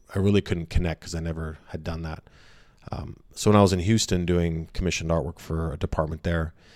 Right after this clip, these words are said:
um, I asked to speak with the dispatchers. So I spent three hours with the dispatchers in their dispatch center, uh, and they were telling me lots of stories, and I kinda got inside their heads, and, you know, they were crying, and I was crying. I'm like, "Perfect, let's get some, let's get some photos," 'cause I really felt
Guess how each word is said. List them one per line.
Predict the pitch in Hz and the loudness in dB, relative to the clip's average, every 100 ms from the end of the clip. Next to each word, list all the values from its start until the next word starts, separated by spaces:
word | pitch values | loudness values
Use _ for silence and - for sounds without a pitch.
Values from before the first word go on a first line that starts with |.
| - _ - | -20 _ -10
um, | 104 90 - - - | -8 -8 -10 -4 4
I | 98 | 6
asked | 95 - | 6 4
to | 92 | -2
speak | - 87 | -2 -6
with | 92 | -4
the | 87 | 0
dispatchers. | 139 - - - 101 | 0 0 -4 -6 -10
So | - 98 | -4 0
I | 90 | 0
spent | - 95 | 2 0
three | - - 123 110 | 0 4 8 10
hours | 98 95 95 - | 10 8 2 -2
with | 85 - - - - | -6 -8 -18 -10 -4
the | 90 | -2
dispatchers | 90 - 80 - 82 78 | 0 0 -2 -2 -4 -4
in | 80 | -4
their | 82 78 78 - - _ - - - - | -4 -6 -8 -12 -20 _ -20 -20 -20 -10
dispatch | 92 - 76 - | -8 -4 -4 -4
center, | 76 76 92 - - - - - - | -6 -6 -8 -10 -20 -20 -20 -20 -10
uh, | - - | -6 -2
and | 95 | 2
they | 98 | 8
were | |
telling | - 90 85 | 10 8 6
me | |
lots | 80 - | -4 -4
of | 107 | -6
stories, | - 110 110 107 101 | 0 4 6 6 4
and | 87 | 0
I | 80 | -6
kinda | 95 87 | -4 -4
got | 82 | -4
inside | 71 78 | -4 -6
their | 80 | -6
heads, | - 95 92 87 | -2 0 0 -2
and, | 73 - | -10 -14
you | - | -12
know, | 80 | -6
they | 80 104 | 0 4
were | 113 | 4
crying, | - 107 107 107 95 | 4 4 4 4 2
and | 90 | 0
I | 95 | 0
was | 92 | -2
crying. | - 90 87 | -4 -6 -4
I'm | |
like, | 87 - | -6 -2
"Perfect, | - 98 - 82 | 0 2 0 -4
let's | 90 | -2
get | - 90 | 2 2
some, | - 76 | -2 -6
let's | 92 | -4
get | - 82 | -4 -6
some | 82 | -8
photos," | - 87 82 76 - - - - - | -6 -6 -6 -8 -12 -20 -20 -20 -4
'cause | 98 | 2
I | 98 | 4
really | 98 95 | 4 2
felt | - 92 87 | 2 -2 -2